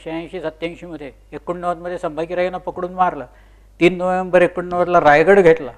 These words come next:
महाराजांचं तख्त बहुतेक त्यांनीच नेलं. त्यामुळे इथे राजा नाही, राजधानी नाही, तख्त सिंहासन नाही, अशा अवस्थेत महाराष्ट्र पुढची अठरा वर्ष लढत राहील त्याच्यात. मग कोण आहे आमचा जनरल इथं सगळ्याच्यात?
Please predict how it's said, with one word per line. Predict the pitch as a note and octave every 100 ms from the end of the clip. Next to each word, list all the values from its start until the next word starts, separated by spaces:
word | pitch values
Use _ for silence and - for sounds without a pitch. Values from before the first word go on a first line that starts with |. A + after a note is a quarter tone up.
| _
महाराजांचं | C3 C#3+ E3 F3 E3 F#3+
तख्त | - - G3
बहुतेक | E3 D#3+ F#3 -
त्यांनीच | F3 G#3+ -
नेलं. | D3+ A#2 _ _ _ _ _ -
त्यामुळे | D#3 F3+
इथे | F3+
राजा | E3+ C#3+ D3 F3+
नाही, | F#3 F#3 G3+
राजधानी | - F3 - E3 F#3
नाही, | F3+ F#3+
तख्त | - G#3 -
सिंहासन | F#3+ D#3 D3 F#3 - F#3
नाही, | F#3
अशा | D#3 - E3+
अवस्थेत | F3+ - F3+ -
महाराष्ट्र | C#3 D3 E3 - F3+
पुढची | E3+ D3+ D#3+
अठरा | C#3+ - E3+
वर्ष | E3+ -
लढत | D3 C#3 -
राहील | A#2+ - - -
त्याच्यात. | - C3 - _ _ - - _ F3
मग |
कोण | - - A#3+
आहे | C4
आमचा | A#3 G#3 A3
जनरल | G3 F#3 F3 E3
इथं | B2+ -
सगळ्याच्यात? | - B2+ B2 -